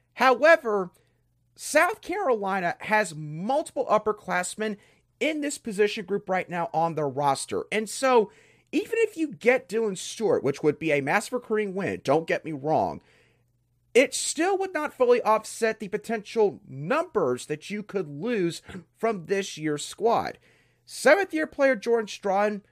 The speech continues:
this is going to be his last year. I think even if things went awry for him once again, which hopefully it doesn't,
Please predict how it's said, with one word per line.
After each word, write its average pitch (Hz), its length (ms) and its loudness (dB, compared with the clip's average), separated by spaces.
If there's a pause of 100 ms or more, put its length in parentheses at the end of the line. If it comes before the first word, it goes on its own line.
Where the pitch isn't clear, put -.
(380)
this 302 240 0
is 320 160 -4
going 233 280 0
to 226 100 -6
be 202 220 -6
his 185 260 -4
last 151 400 2
year. 104 180 0
I 170 80 2
think 254 240 -6
even 233 220 -2
if 208 100 0
things 190 300 -8
went 165 160 -2
awry 143 300 2
for 196 120 -10
him 196 180 -6
once 202 220 -8
again, 190 300 -6 (260)
which 160 240 2
hopefully 220 540 2
it - 140 -6
doesn't, 117 380 0